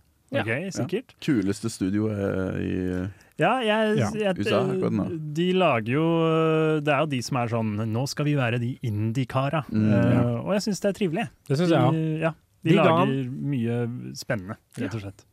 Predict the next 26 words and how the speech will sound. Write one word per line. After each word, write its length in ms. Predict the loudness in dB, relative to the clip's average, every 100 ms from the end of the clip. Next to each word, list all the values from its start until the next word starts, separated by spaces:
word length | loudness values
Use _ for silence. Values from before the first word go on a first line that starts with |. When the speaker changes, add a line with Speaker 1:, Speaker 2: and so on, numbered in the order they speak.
| -2
Speaker 1:
De 80 | 2
ga 80 | 2
han 120 | 2
ti 540 | 0 0 2 2 0 -4 -14
million 1000 | -8 -2 2 4 4 4 4 4 4 2 2
dollars. 560 | 0 0 -4 -8 -12 0 0 2 0 0
Speaker 3:
Ja. 160 | -4 -6 _ _ _ _ -4
Speaker 1:
Og 80 | -2
så 160 | 0 0
fikk 140 | 0
han 100 | 2
Speaker 2:
Men 160 | 2 2
Speaker 1:
gjøre 80 | 2
hva 100 | 2
han 80 | 2
Speaker 3:
Ikke 120 | 0
Speaker 1:
ville. 180 | -2 -4
Speaker 3:
feil, 80 | -6
ja. 100 | -6 -8 -6
Ja. 160 | -4 -4 -6 _ _ _
Speaker 1:
Fikk 160 | -4 0
han 80 | 2
med 100 | 2
seg 140 | 0 -2
Toni 320 | 0 2 0
Collette. 640 | 0 2 2 0 -8 -14